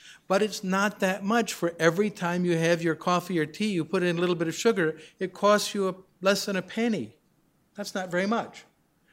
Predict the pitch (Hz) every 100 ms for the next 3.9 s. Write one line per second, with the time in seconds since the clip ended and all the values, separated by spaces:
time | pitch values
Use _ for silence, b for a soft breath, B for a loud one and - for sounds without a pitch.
0 | b b _ - 170 156 151 - - -
1 | - 120 - 165 156 147 135 131 120 180
2 | 170 - 165 160 139 - 160 147 143 175
3 | 156 139 135 185 180 135 131 165 -